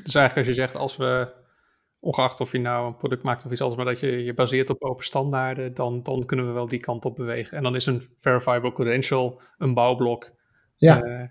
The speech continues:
Speaker 1: om daar te komen.
Speaker 2: Ja. En de, en we moeten niet, dus niet alleen denken inderdaad aan, eh, eh, interoperabiliteit, eh, tussen zorgaanbieders, maar ook inderdaad tussen de voorzieningen, eh, die, eh,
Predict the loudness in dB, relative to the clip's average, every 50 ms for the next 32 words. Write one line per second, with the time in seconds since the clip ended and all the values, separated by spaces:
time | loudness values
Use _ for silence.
0 | _ -8 -6 -6 -2 -2 -2 -2 -2 -6 2 4 4 4 4 0 -4 -14 _ _
1 | _ 2 6 6 8 8 8 8 8 6 6 6 8 8 8 8 8 8 8 8
2 | 8 8 8 8 8 8 8 8 8 6 6 6 6 6 6 6 8 6 6 6
3 | 6 6 6 6 6 4 4 4 4 4 4 4 6 6 6 6 6 6 4 4
4 | 4 4 4 4 4 4 4 4 4 4 4 6 6 6 6 6 6 6 6 6
5 | 4 4 2 2 2 4 6 6 6 6 4 2 4 6 6 6 6 8 6 6
6 | 8 8 6 6 4 2 2 -6 _ _ _ _ _ 2 4 6 8 8 8 8
7 | 6 6 6 6 6 4 4 4 4 2 4 4 2 0 4 4 4 6 8 10
8 | 10 10 10 10 8 6 6 4 4 4 4 4 4 4 4 6 6 6 4 4
9 | 4 4 4 4 2 2 0